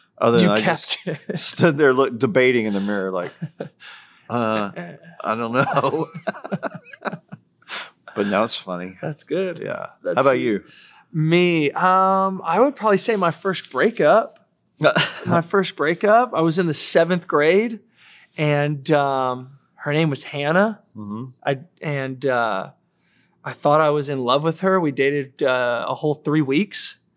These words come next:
Speaker 1: Yeah.
Speaker 2: And I was like, "I'm gonna
Speaker 1: That's
Speaker 2: ma-,
Speaker 1: long term
Speaker 2: uh,
Speaker 1: for somebody in seventh
Speaker 2: seventh
Speaker 1: grade.
Speaker 2: grade." I was
Speaker 1: Yeah.
Speaker 2: like, "Dude, we're about to get married."
Speaker 1: <laughs>
Speaker 2: And, uh, I remember we had our first kiss during field day, right before we played dodgeball.
Speaker 1: What's field day for people
Speaker 2: Oh,
Speaker 1: that don't
Speaker 2: yeah.
Speaker 1: know?
Speaker 2: Thank you.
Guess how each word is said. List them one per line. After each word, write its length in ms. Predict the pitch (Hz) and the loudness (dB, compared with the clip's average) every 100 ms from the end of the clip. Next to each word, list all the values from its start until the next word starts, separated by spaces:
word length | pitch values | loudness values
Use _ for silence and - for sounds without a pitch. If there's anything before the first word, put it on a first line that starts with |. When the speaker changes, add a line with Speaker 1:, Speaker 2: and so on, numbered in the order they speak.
| _ | _
Speaker 1:
Yeah. 140 | 92 101 | -6 -4
Speaker 2:
And 80 | 151 | 0
I 120 | 139 | 0
was 120 | 139 | 0
like, 100 | 143 | 0
"I'm 100 | 127 | 0
gonna 120 | 185 156 | 0 0
Speaker 1:
That's 120 | 127 | 2
Speaker 2:
ma-, 80 | 160 | 2
Speaker 1:
long 100 | 123 | 2
term 280 | 120 120 120 | 0 0 2
Speaker 2:
uh, 40 | |
Speaker 1:
for 120 | 104 | 0
somebody 300 | - 107 101 | -2 -2 -2
in 40 | 87 | -2
seventh 200 | 95 90 | -4 -2
Speaker 2:
seventh 220 | 156 143 | 0 0
Speaker 1:
grade. 80 | - 139 127 | -2 0 2
Speaker 2:
grade." 20 | |
I 60 | 143 | 4
was 180 | 185 160 | 2 0
Speaker 1:
Yeah. 40 | |
Speaker 2:
like, 140 | 135 135 | -4 -4
"Dude, 140 | 135 | -6
we're 180 | 143 170 | -4 -4
about 220 | 165 139 | -2 -2
to 60 | - | -4
get 120 | 104 | -10
married." 560 | 98 101 85 - - 117 147 127 123 - - | -8 -8 -8 -10 -8 -6 -6 -6 -8 -6 -6
Speaker 1:
<laughs> 520 | - 147 - - - | -4 -4 -4 -8 -4
Speaker 2:
And, 440 | 156 151 139 135 139 | 0 0 0 -4 -2
uh, 260 | 131 123 98 - 151 | 0 0 -4 -8 -2
I 100 | 147 | -2
remember 340 | 147 147 147 | 0 -2 -2
we 180 | 139 139 | -2 -4
had 180 | 135 147 | 0 2
our 120 | 135 | 2
first 400 | - 147 135 - | 0 -4 -4 -6
kiss 640 | - - 143 175 175 - - | -10 -2 2 2 0 -6 -10
during 320 | 139 143 123 | -6 -6 -6
field 460 | - - 139 151 156 | -10 -8 -4 -2 0
day, 360 | 175 220 220 _ _ _ _ - | 0 0 -6 _ _ _ _ 0
right 120 | 151 | 2
before 220 | 143 - | 2 0
we 100 | 151 | -2
played 240 | 135 143 127 | 0 -4 2
dodgeball. 680 | 123 139 143 180 202 226 - _ - | 4 4 2 2 2 2 -8 _ -6
Speaker 1:
What's 200 | 131 131 | -2 -2
field 360 | - 127 117 95 | 0 2 4 2
day 260 | 101 85 80 | -2 -4 -8
for 120 | - | -4
people 80 | 190 175 147 | 2 4 2
Speaker 2:
Oh, 40 | |
Speaker 1:
that 180 | 104 175 | -2 -2
don't 100 | 151 | 0
Speaker 2:
yeah. 100 | 131 | 0
Speaker 1:
know? 260 | 104 98 92 - - | -2 -6 -8 -18 -6
Speaker 2:
Thank 260 | 147 131 | -6 -6
you. 140 | 131 | -8